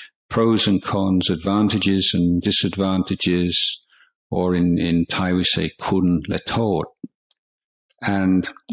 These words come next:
you have to give time to that. It's not just, "Yeah, yeah, yeah,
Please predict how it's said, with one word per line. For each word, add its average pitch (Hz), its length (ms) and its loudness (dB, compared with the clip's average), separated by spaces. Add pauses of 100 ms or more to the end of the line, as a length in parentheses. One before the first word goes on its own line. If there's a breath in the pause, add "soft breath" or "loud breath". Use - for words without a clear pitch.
(340)
you 107 180 2
have 131 140 2
to 135 80 0
give 131 160 2
time 135 400 2
to - 140 -2
that. 87 280 -2 (200)
It's 107 240 0
not 127 160 2
just, - 300 0
"Yeah, 104 300 2
yeah, 95 300 2
yeah, 92 360 0